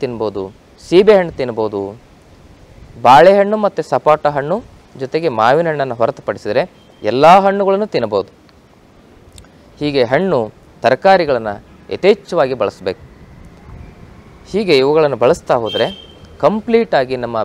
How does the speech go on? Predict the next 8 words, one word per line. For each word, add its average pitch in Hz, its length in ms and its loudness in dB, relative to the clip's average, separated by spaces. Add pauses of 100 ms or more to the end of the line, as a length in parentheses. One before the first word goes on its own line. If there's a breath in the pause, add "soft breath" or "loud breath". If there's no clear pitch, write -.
ಬೀಟಾ 131 260 -2 (100)
ಸೆಲ್‌ಗಳು 107 400 -6
ರಿಯಾಕ್ಟಿವೇಟ್ 151 540 0
ಆಗ್ತವೆ, 151 300 -10 (560)
ಪ್ಯಾಂಕ್ರಿಯಾಸು 107 720 -4 (640)
ಶುದ್ಧವಾಗುತ್ತೆ, 165 800 0 (560)
ಕ್ರಿಯಾಶೀಲವಾಗುತ್ತೆ. 160 1000 0 (1000)
ಹೀಗಾದಾಗ 117 640 4